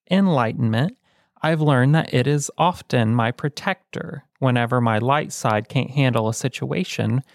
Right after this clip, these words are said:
my shadow self is there to protect me and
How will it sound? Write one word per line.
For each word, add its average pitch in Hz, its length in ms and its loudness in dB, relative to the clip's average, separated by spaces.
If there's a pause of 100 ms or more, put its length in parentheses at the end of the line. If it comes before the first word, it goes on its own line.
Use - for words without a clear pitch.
(240)
my 147 100 2
shadow 156 420 0
self 120 580 -2
is 123 180 0
there 117 320 2
to 123 460 -2 (320)
protect - 580 -4
me 117 380 -2
and 110 340 -2